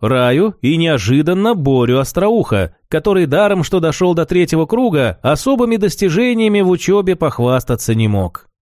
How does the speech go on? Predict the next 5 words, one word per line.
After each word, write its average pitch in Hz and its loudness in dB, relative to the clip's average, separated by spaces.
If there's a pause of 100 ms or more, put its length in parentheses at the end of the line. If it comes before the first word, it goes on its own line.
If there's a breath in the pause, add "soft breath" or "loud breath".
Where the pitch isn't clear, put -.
Дожидались 214 0
приглашения 233 0
в - -4
кабинет 208 0
молча, 139 0